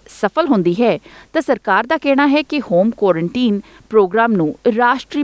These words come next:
ਪੱਧਰ 'ਤੇ ਵੀ ਲਾਗੂ ਕੀਤਾ ਜਾ ਸਕਦਾ ਹੈ। ਪ੍ਰੋਫੈਸਰ ਮੈਕਸੀਮੀਲੀਅਨ ਡੀ ਕੁਟਿਨ ਵਿਕਟੋਰੀਅਨ ਯੂਨੀਵਰਸਿਟੀ ਵਿਖੇ ਮਿਚਲ Institute for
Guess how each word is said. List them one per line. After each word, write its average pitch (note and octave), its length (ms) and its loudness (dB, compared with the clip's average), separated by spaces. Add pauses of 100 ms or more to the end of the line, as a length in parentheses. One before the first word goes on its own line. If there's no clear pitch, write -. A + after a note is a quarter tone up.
ਪੱਧਰ F#3+ 320 0
'ਤੇ F3+ 100 2
ਵੀ D#3+ 260 -6
ਲਾਗੂ E3+ 420 -2
ਕੀਤਾ D#3+ 400 -2 (160)
ਜਾ D4+ 240 0
ਸਕਦਾ F#3 300 -2 (100)
ਹੈ। E3+ 140 2 (420)
ਪ੍ਰੋਫੈਸਰ E4 400 0
ਮੈਕਸੀਮੀਲੀਅਨ C4+ 680 2
ਡੀ A3 100 0 (120)
ਕੁਟਿਨ G#3 360 0
ਵਿਕਟੋਰੀਅਨ A3+ 540 0
ਯੂਨੀਵਰਸਿਟੀ F#3 520 -2
ਵਿਖੇ C4+ 320 -4
ਮਿਚਲ F#3 400 -2 (140)
Institute B3 560 -6
for G#3 120 0